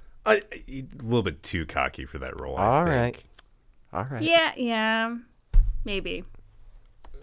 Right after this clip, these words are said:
Speaker 3: All right.
Speaker 2: If you say so.
Speaker 3: So who, what
Speaker 1: Well,
Speaker 3: movie
Speaker 1: I'm
Speaker 3: did you
Speaker 1: thinking,
Speaker 3: pick?
Speaker 1: um, wait, wait, what about,
Speaker 3: <laughs> Oh.
Speaker 1: um, for Flynn, um, well, he's too old now, but, uh, John Cusack.
Speaker 3: Yeah.
Speaker 2: Interesting.
Speaker 3: Yeah, I could see it.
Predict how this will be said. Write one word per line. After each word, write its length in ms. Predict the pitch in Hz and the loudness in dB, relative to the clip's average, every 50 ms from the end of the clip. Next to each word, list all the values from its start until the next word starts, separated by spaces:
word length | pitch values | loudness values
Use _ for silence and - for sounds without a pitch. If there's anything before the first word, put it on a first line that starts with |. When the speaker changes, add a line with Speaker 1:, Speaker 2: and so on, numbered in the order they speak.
| - - - - - - - - - | -14 -14 -12 -12 -14 -14 -12 -8 -6
Speaker 3:
All 60 | 190 | -4
right. 120 | 175 170 175 | -4 -2 -2
Speaker 2:
If 60 | - | -4
you 60 | 98 | -4
say 240 | 95 - - 90 90 | -2 -2 -2 -2 -2
so. 300 | - - - - 98 - - - - - - - - - | -2 -4 -8 -8 -10 -12 -12 -12 -12 -10 -10 -10 -10 -10
Speaker 3:
So 180 | - - 190 | -10 -10 -8
who, 220 | 185 233 220 220 220 | -6 -4 -2 -4 -4
what 380 | - - 202 202 226 240 233 - - - | -4 -6 -4 0 0 0 0 -2 -6 -6
Speaker 1:
Well, 100 | 494 - | 0 4
Speaker 3:
movie 100 | - - 127 127 | 6 6 6 6
Speaker 1:
I'm 80 | 139 143 | 4 4
Speaker 3:
did 100 | 135 - | 2 2
you 80 | - | 0
Speaker 1:
thinking, 180 | 135 147 131 107 | 2 0 0 0
Speaker 3:
pick? 80 | - - | 0 0
Speaker 1:
um, 260 | 117 107 95 92 87 85 - - - 120 | 0 0 0 -2 -4 -8 -10 -2 2 4
wait, 180 | 135 127 117 | 6 6 6
wait, 160 | 143 120 107 95 98 | 4 2 2 0 2
what 160 | 104 120 147 | 2 4 4
about, 520 | 160 135 - 123 110 104 104 104 101 95 | 2 2 2 2 2 4 4 2 2 2
Speaker 3:
<laughs> 20 | - | 0
Oh. 220 | 208 202 95 92 | 0 2 2 2
Speaker 1:
um, 240 | 90 87 85 85 87 - | 0 0 -2 -4 -6 -10
for 260 | - - - 101 87 | -12 -10 -6 -6 -6
Flynn, 640 | - - - - 101 98 98 95 92 90 87 82 73 - | -6 -8 -8 -4 -2 -2 -2 -2 -2 -4 -6 -6 -8 -8
um, 320 | 78 82 82 80 78 76 | -6 -6 -4 -4 -6 -4
well, 160 | 90 90 80 | -4 -4 -4
he's 280 | - - - 104 87 - | -4 -6 -6 -6 -8 -8
too 220 | - - 95 85 67 | -10 -8 -8 -6 -6
old 220 | 80 82 87 85 | -4 -4 -4 -4
now, 320 | 85 76 71 69 65 69 - - - - - - - - - - - | -6 -6 -6 -6 -6 -8 -12 -16 -20 -20 -20 -20 -20 -20 -14 -6 -2
but, 320 | 101 92 90 82 - - 69 | -2 0 -2 -2 -6 -10 -8
uh, 340 | 82 82 78 78 78 76 78 | -6 -4 -2 -2 -2 -4 -4
John 240 | - - 87 85 | -4 -4 -4 -4
Cusack. 520 | 78 - - 80 - - - - - - - _ _ _ _ _ _ _ _ _ - _ _ _ - - - - - - _ | -6 -8 -12 -12 -12 -14 -18 -20 -20 -20 -20 _ _ _ _ _ _ _ _ _ -20 _ _ _ -20 -20 -20 -20 -20 -20 _
Speaker 3:
Yeah. 420 | - - 508 587 659 679 659 - 131 | 4 6 6 6 6 6 6 6 8
Speaker 2:
Interesting. 720 | 131 139 160 156 - - 151 143 - 508 523 539 - 104 92 | 8 8 8 6 4 4 6 6 8 8 8 8 8 8 6
Speaker 3:
Yeah, 60 | - | 6
I 40 | - | 6
could 160 | - 508 - | 6 4 4
see 180 | - - 285 269 | 2 2 2 2
it. 180 | 285 339 - | 2 2 -2